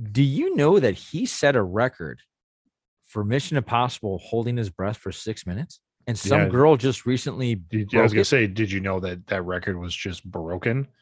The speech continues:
Speaker 1: Who was the girl that broke it?
Speaker 2: Uh,
Speaker 1: Like
Speaker 2: Titanic girl. Um,
Speaker 1: Kate Winslet. Yes.
Speaker 2: Kate Winslet. Yeah, Kate Winslet.
Speaker 1: Yes.
Speaker 2: I was gonna say Kate
Speaker 1: Again,
Speaker 2: Moss. I'm like, "No,
Speaker 1: again,
Speaker 2: that's not her."
Speaker 1: a woman kicking
Speaker 2: Yeah.
Speaker 1: ass.
Speaker 2: Kate,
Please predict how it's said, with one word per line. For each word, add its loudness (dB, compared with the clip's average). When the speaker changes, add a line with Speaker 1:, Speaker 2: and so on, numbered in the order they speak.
Speaker 1:
Who 4
was 4
the 2
girl 4
that 0
broke 2
it? -14
Speaker 2:
Uh, 2
Speaker 1:
Like 4
Speaker 2:
Titanic 0
girl. -2
Um, 2
Speaker 1:
Kate 4
Winslet. 0
Yes. 4
Speaker 2:
Kate 4
Winslet. 2
Yeah, 0
Kate -2
Winslet. -4
Speaker 1:
Yes. -2
Speaker 2:
I -12
was -2
gonna -2
say 2
Kate 0
Speaker 1:
Again, 8
Speaker 2:
Moss. -2
I'm -6
like, -6
"No, 4
Speaker 1:
again, 6
Speaker 2:
that's 0
not -2
her." -4
Speaker 1:
a 8
woman 6
kicking -2
Speaker 2:
Yeah. 0
Speaker 1:
ass. -10
Speaker 2:
Kate, 0